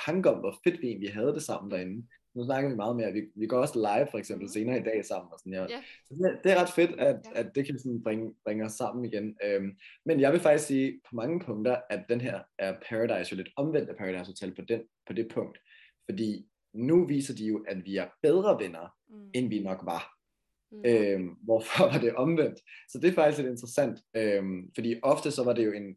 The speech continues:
Speaker 1: vi havde en pisse, pisse god relation personligt, og ligesom på overfladen, men hvor at hvis man så tog alle vores synk med, så var der en masse, øh, ting om, at vi ligesom spiller mod hinanden, og sådan nogle ting, øhm, som selvfølgelig også på nogle punkter går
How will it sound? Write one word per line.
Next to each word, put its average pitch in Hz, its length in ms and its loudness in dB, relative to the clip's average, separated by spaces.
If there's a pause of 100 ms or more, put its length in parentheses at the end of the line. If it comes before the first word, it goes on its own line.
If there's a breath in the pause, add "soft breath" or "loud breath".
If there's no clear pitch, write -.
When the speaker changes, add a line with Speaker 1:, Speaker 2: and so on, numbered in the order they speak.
Speaker 1:
vi 107 60 -4
havde 107 140 -2
en 101 60 -6
pisse, 143 260 -4
pisse 127 280 -4
god 117 200 -2
relation 104 300 -6
personligt, 135 460 0 (400 loud breath)
og 107 280 2
ligesom 107 280 -6
på 104 120 -4
overfladen, 113 680 2
men 98 120 -8
hvor 95 220 0
at 92 120 -4
hvis 92 180 -6
man 95 100 -6
så 98 160 -6
tog - 220 -10
alle 95 140 -4
vores 85 140 -8
synk - 400 -4
med, 92 120 -8 (340 soft breath)
så - 60 -16
var 87 120 -4
der 87 80 -4
en 95 180 -8
masse, 113 320 0 (380)
øh, 92 520 -4 (560)
ting 101 260 -6
om, 95 120 -6
at 85 120 -8
vi 90 60 -6
ligesom 87 240 -12
spiller 87 240 -10
mod 123 160 -4
hinanden, 98 360 -4
og 87 320 -6 (800 loud breath)
sådan - 160 -4
nogle 95 100 -4
ting, 170 200 4 (160)
øhm, 98 400 0
som 104 140 -8
selvfølgelig 139 340 0
også 117 120 0
på - 20 -4
nogle 117 160 -6
punkter 107 220 -4
går - 100 -8